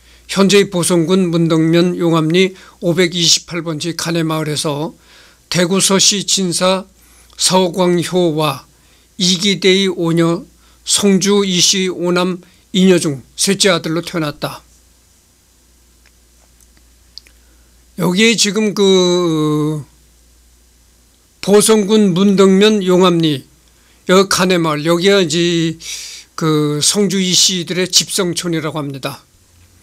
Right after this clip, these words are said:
그가 태어나기 전 생모 성주 이씨는 초당 후원의 뽕나무를 큰 용이 감고 승천하는 꿈을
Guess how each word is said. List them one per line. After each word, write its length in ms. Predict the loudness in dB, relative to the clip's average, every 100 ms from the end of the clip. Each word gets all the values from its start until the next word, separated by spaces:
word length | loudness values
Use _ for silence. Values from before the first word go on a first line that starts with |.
| -20 _ _ _ _ -8
그가 300 | 0 0 0
태어나기 440 | 0 2 2 0
전 200 | 0 0
생모 380 | 0 0 0 -2
성주 340 | 0 0 0
이씨는 460 | 0 -2 -2 -6 -10 _ -20 -20 _ -6
초당 360 | -2 0 0
후원의 400 | 2 0 2 0
뽕나무를 500 | 0 0 0 0 -2
큰 300 | -2 0 4
용이 260 | 4 4 2
감고 440 | 0 -2 0 0
승천하는 600 | 0 -2 -4 -2 -2 -4
꿈을 280 | -2 -2